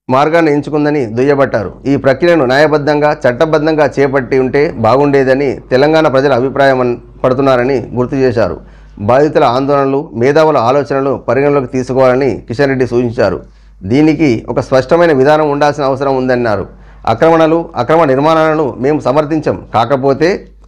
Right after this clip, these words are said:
వీటిపై చర్యలు తీసుకునే సమయంలో చట్టబద్ధంగా, న్యాయబద్ధంగా, సహజ న్యాయ సూత్రాలను అనుగుణంగా ఉండాలని, ముఖ్యంగా పేద, మధ్యతరగతి విషయంలో వీటి ఆధారంగానే పనిచేయాలన్నారు." ఓకే, ఇప్పుడు ఏదైతే కొంచెం ఒక మంచి చేయాలన్నప్పుడు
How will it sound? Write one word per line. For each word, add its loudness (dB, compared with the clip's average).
వీటిపై 2
చర్యలు 2
తీసుకునే 0
సమయంలో 0
చట్టబద్ధంగా, 0
న్యాయబద్ధంగా, 0
సహజ -2
న్యాయ 0
సూత్రాలను 0
అనుగుణంగా 0
ఉండాలని, 0
ముఖ్యంగా 0
పేద, 2
మధ్యతరగతి 0
విషయంలో 0
వీటి -4
ఆధారంగానే 2
పనిచేయాలన్నారు." 0
ఓకే, 0
ఇప్పుడు -4
ఏదైతే 2
కొంచెం -2
ఒక -2
మంచి 0
చేయాలన్నప్పుడు 2